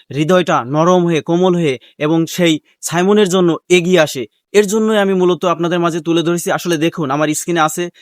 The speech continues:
সাইমনের যে আর্তনাদ, কান্নাকাটি, আসলে পরিবারের যে অবস্থা। তো আমি আশাবাদী আপনাদের সকলের কাছে, আপনারা সকলেই কিন্তু, আহ, ভিডিওটি শেয়ার করে দিবেন, যাতে সেই সকল ব্যক্তিদের কাছে পৌঁছায় যারা মানবতার কাজ করে এবং এগিয়ে আসতে পারে সাইমনের দিকে, এবং তার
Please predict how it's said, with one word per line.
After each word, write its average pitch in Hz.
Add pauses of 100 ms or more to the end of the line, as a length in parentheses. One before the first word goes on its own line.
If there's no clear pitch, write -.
(120)
সাইমনের 165
যে 160
আর্তনাদ, 160
কান্নাকাটি, 147
আসলে 143
পরিবারের 147
যে 135
অবস্থা। 143 (360)
তো 160
আমি 165
আশাবাদী 190
আপনাদের 185
সকলের 180
কাছে, 190
আপনারা 170
সকলেই 170
কিন্তু, 185 (300)
আহ, 151
ভিডিওটি 156
শেয়ার 160
করে 165
দিবেন, 175
যাতে 156
সেই 156
সকল 175
ব্যক্তিদের 160
কাছে 165
পৌঁছায় 156
যারা 147
মানবতার 151
কাজ 147
করে 160
এবং 139
এগিয়ে 156
আসতে 170
পারে 156
সাইমনের 147
দিকে, 156 (280)
এবং 147
তার 156